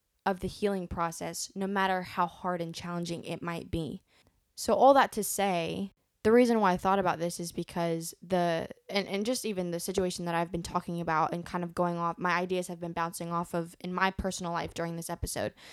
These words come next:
Um, this situation that I've been thinking about while I've been recording this actually happened,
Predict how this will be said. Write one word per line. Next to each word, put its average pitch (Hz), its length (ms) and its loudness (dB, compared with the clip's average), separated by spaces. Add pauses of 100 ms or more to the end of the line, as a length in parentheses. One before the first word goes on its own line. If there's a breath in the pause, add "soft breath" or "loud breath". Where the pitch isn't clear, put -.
(360 loud breath)
Um, 180 600 6 (460)
this 254 140 10
situation 196 680 0 (200)
that 180 140 -2
I've 170 160 0
been 165 140 -2
thinking 170 360 -6
about 156 380 0 (1300)
while 170 160 4
I've 165 160 2
been 160 140 -4
recording 160 360 -2
this 151 280 -8
actually 165 720 -2 (240)
happened, 165 640 4